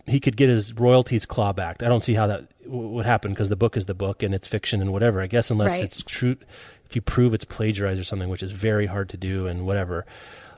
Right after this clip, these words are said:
Speaker 1: Like, it worked. Like, even if he gets fired tomorrow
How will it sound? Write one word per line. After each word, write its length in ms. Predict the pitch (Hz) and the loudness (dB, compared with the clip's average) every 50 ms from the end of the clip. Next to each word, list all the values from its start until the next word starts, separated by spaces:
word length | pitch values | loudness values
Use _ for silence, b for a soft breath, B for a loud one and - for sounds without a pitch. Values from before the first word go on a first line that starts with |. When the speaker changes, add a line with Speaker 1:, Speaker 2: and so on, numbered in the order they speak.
| - | -2
Speaker 1:
Like, 240 | 135 131 131 123 - - | 2 2 2 2 2 0
it 140 | 165 180 180 | 0 0 2
worked. 340 | 185 208 247 247 - - 160 | 4 4 4 4 4 2 0
Like, 140 | 143 - | 0 0
even 180 | 214 233 262 269 | 2 2 2 4
if 60 | 233 | 4
he 60 | 240 | 2
gets 140 | 214 208 - | 2 0 -2
fired 640 | - - - 151 123 107 98 87 73 67 - - - _ - | 0 2 2 4 4 2 0 -4 -6 -10 -12 -18 -20 _ -4
tomorrow 640 | - 147 139 131 117 101 90 82 60 58 - - | 0 4 4 4 4 4 0 -4 -8 -10 -14 -18